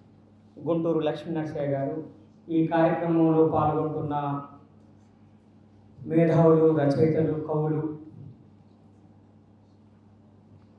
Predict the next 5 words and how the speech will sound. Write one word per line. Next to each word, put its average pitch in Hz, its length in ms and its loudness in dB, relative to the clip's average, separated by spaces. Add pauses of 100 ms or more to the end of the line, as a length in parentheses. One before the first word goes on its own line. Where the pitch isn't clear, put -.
(320)
నలుమూలల 175 520 4
నుండి 185 300 4 (520)
కాకతీయ 170 380 0
యూనివర్సిటీకి 165 920 -6 (800)
సమూహ 185 420 8